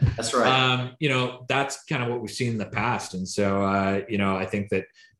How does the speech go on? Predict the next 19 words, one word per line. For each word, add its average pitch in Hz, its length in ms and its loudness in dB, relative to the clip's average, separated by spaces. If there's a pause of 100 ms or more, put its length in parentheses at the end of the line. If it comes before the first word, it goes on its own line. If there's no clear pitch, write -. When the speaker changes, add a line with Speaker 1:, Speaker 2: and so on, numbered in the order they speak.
(220)
Speaker 2:
you 113 100 2
know, 98 160 2
when 104 320 0
you've 101 120 -2
got 123 140 4
a 98 40 0
stabilized 107 640 2
asset 104 640 -2
and 107 100 -4
it's 101 120 -6
just - 240 -4
cruising 113 420 4
along 107 380 2
and 95 100 -4
producing 104 340 -2
great 104 320 2
yield 110 220 4
for 98 160 -2
investors, 98 640 0